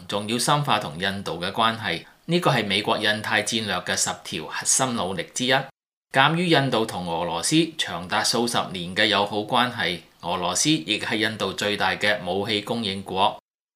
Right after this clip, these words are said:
據彭博社本星期二五月十七號報導，拜登政府正希望通過向印度出售價值高達五億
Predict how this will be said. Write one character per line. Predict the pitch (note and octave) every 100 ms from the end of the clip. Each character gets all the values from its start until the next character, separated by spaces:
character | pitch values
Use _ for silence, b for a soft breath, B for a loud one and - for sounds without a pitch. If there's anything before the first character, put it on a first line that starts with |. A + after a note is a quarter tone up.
| _ -
據 | B2+
彭 | C3 G2+ F2+
博 | G2 A#2
社 | A#2 A#2 A#2+ - - -
本 | A#2 D3+
星 | F#3 E3+
期 | A2+ F#2+ G2+ -
二 | G#2
五 | B2
月 | A#2+
十 | A#2 -
七 | E3
號 | D#3+ G#2
報 | F2 G2
導， | F#2+ E2+ E2+ - _ _ _
拜 | B2+ D#3+
登 | F#3+
政 | E3 C3+
府 | C3 A#2+ D3
正 | C3 C3
希 | C#3+ E3
望 | B2+ G#2
通 | A#2+ C#3+
過 | C#3 G#2+
向 | G#2+ A2
印 | G#2+ G#2+
度 | G2+ F2+
出 | F2 D3+
售 | C3 G2+
價 | F#2+ F#2+
值 | F2
高 | - B2
達 | A#2 F2 -
五 | G2
億 | C3